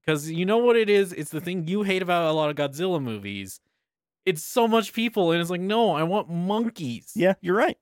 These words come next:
Speaker 2: You're absolutely right.
Speaker 1: Give me a monkey movie.
Speaker 2: Yeah, I think Rise is a very weak start to what turns out to be an insane trilogy.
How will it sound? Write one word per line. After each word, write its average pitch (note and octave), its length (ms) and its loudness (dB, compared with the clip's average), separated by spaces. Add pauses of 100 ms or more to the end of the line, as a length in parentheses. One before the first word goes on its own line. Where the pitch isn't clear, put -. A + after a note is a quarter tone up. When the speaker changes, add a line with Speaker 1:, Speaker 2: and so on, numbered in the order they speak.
Speaker 2:
You're D#3 160 -2
absolutely F3 360 0
right. F#3 160 -2
Speaker 1:
Give F3+ 140 -6
me G#3 140 -4
a - 20 -4
monkey G3 420 -4
movie. A2+ 480 -8 (160)
Speaker 2:
Yeah, F3+ 220 2
I D3 140 0
think D#3 180 2
Rise C#3+ 360 2
is C#3 260 -2
a D3 140 -2
very C#3 300 2
weak C#3 240 0
start - 460 -4
to C#3+ 160 -4
what C3+ 260 -2
turns C#3 280 -2
out B2+ 120 -2
to C#3+ 60 -6
be B2+ 380 -6 (640)
an C3+ 120 -8
insane C3+ 800 -2
trilogy. - 560 -4